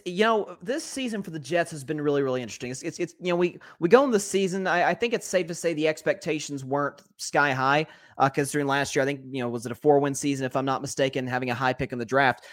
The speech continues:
Uh, but your general manager, Joe Douglas, to say he hit three home runs in the first round of this draft would be an understatement.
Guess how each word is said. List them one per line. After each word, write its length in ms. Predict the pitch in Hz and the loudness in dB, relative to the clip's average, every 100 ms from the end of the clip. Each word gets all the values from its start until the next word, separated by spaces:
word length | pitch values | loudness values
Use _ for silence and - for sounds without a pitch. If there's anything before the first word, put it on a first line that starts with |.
| - _ 151 | -20 _ 8
Uh, 160 | 151 | 8
but 280 | 135 156 - | 8 2 2
your 140 | 262 | 2
general 300 | 247 247 190 | 4 4 6
manager, 360 | 175 196 175 156 | 6 6 6 2
Joe 220 | 131 160 | 4 4
Douglas, 480 | 147 156 156 147 131 | 6 6 6 2 0
to 100 | 160 | -4
say 300 | - 233 302 | -2 0 0
he 160 | 233 180 | 0 0
hit 220 | 156 - | -2 -4
three 180 | 156 175 | -6 -4
home 320 | 147 160 139 | -2 -2 0
runs 220 | 139 160 | 0 0
in 80 | 143 | -2
the 60 | 135 | -2
first 280 | 147 143 | 0 0
round 120 | 147 143 | 0 -2
of 100 | 123 | -2
this 60 | |
draft 260 | 135 143 143 | 2 2 0
would 60 | |
be 80 | 120 | -2
an 80 | 113 | -2
understatement. 640 | 151 127 - 95 76 - | -2 -4 -4 -6 -6 -14